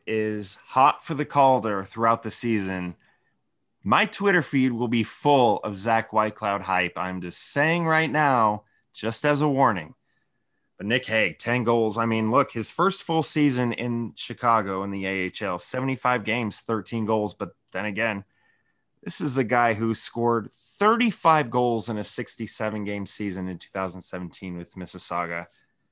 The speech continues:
Like you said earlier, you alluded to it, he might be a dark horse to just explode next year.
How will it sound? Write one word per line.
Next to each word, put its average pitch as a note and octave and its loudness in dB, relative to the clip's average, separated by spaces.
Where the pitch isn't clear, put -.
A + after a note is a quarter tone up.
Like A2+ 0
you F3 0
said E3 2
earlier, C3 2
you G#2+ -6
alluded B2 -2
to G2 -2
it, F#2+ -4
he - -2
might G3+ 0
be E3+ 4
a D#3 4
dark B2 4
horse G#2+ -2
to A2 -6
just G#2 -4
explode A2 0
next F2+ -8
year. D#2+ -10